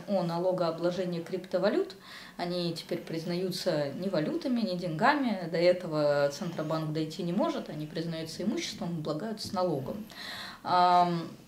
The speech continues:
а, в прошлый раз мы говорили о том, как брать налоги с тех компаний, которые не локализованы, а,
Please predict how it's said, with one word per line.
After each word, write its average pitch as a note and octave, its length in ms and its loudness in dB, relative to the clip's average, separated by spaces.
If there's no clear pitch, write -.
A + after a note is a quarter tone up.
а, F3+ 180 -2
в - 20 -4
прошлый B3+ 340 6
раз A3 200 6
мы G3 340 4
говорили E3 400 0
о D#3 160 2
том, G3 360 2
как F#3 220 2
брать F3+ 300 4
налоги D#3+ 840 4
с - 80 -6
тех F#3 180 -4
компаний, E3+ 460 -2
которые D#3 400 -2
не D#3 120 0
локализованы, D#3+ 960 0
а, D3+ 400 -6